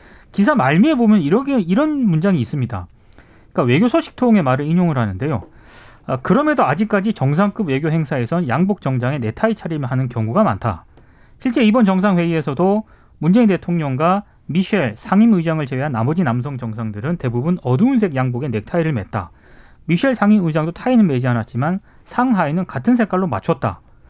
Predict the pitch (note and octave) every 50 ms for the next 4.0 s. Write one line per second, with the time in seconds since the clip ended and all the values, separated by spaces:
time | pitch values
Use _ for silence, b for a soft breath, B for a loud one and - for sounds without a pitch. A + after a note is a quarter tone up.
0 | b b b b b b b b b b b b b _ - F#3+ A3 A3 G3 D3
1 | - - _ _ - E3+ E3 E3+ E3+ E3+ E3+ D#3 C#3+ C3+ C3+ D3+ A#2+ - - -
2 | - - - - - - - - - D#4 - - - A3 F3+ F3+ F4 F4+ F4+ D#4
3 | A3 F3+ F#3+ A#3 B3 D#4 D#4+ D#4+ C4+ F3+ D#3+ G3 A#3 G#3+ G3+ A3+ C4+ G3 A#2+ F#2+